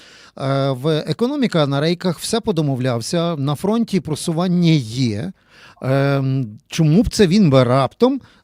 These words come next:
тільки за те, що йому там подзвонить чи зустрінеться з ним Трамп, мав би зупиняти цю війну? Відповідно, нам, е, в-, важливо зрозуміти, а чи є якісь, окрім ось таких заяв, у Трампа механізми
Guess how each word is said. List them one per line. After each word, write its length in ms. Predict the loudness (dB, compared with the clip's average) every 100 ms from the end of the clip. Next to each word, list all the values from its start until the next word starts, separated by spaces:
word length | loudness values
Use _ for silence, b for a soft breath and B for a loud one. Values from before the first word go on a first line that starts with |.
| -20 -6
тільки 240 | -4 0
за 120 | 0 2
те, 140 | 0
що 140 | 2
йому 340 | 0 2 0 2
там 500 | 2 2 0 -2 -6 0
подзвонить 520 | 2 2 2 2 0
чи 100 | -2
зустрінеться 520 | -4 -2 0 0 0
з 80 | -2
ним 140 | -2
Трамп, 280 | -2 -4 -4 -2
мав 220 | 0 0
би 120 | -2
зупиняти 520 | -2 0 0 0 -2
цю 160 | -4 -2
війну? 360 | 0 -2 -4 -12 B B B B -2
Відповідно, 580 | -2 2 2 2 2 2
нам, 340 | 4 4 2 0
е, 580 | 0 2 2 2 2 0
в-, 240 | -2 -4
важливо 400 | -2 0 2 2
зрозуміти, 500 | 2 2 2 2 2 0
а 60 |
чи 140 | 0 -2
є 220 | 0 2
якісь, 420 | 0 0 -4 -4 -6
окрім 480 | -4 -4 -2 -2 -2
ось 140 | -4
таких 340 | -6 -8 -8 -8
заяв, 520 | -4 -2 -2 -4 -6
у 100 | -10
Трампа 400 | -6 -4 -2 -2
механізми 880 | -2 0 0 0 0 0 -2 -6